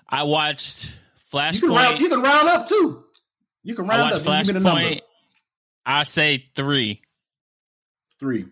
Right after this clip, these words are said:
Speaker 2: And we had this
Speaker 1: Mm-hmm.
Speaker 2: conversation a year ago.
Speaker 1: Yes, I know.
Speaker 2: Now, this whole conversation is on halt because of you. You,
Speaker 1: How?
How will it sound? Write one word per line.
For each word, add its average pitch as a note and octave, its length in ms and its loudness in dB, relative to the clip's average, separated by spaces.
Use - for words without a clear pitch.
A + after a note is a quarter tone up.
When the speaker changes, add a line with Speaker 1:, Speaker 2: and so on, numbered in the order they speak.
Speaker 2:
And A2+ 100 -8
we D3+ 120 4
had D#3 140 4
this B2 60 4
Speaker 1:
Mm-hmm. B2 100 6
Speaker 2:
conversation B2+ 500 0
a G2+ 40 -6
year B2+ 260 -2
ago. G2 340 -6
Speaker 1:
Yes, C3+ 400 -2
I B2 120 -4
know. G#2+ 260 -6
Speaker 2:
Now, G2+ 100 -10
this D3 160 4
whole E3+ 220 2
conversation E3 840 0
is B2+ 180 -2
on C3 180 2
halt D3+ 420 2
because A2+ 280 -4
of A#2+ 60 -4
you. E3 280 0
You, A#2+ 360 -4
Speaker 1:
How? - 180 -4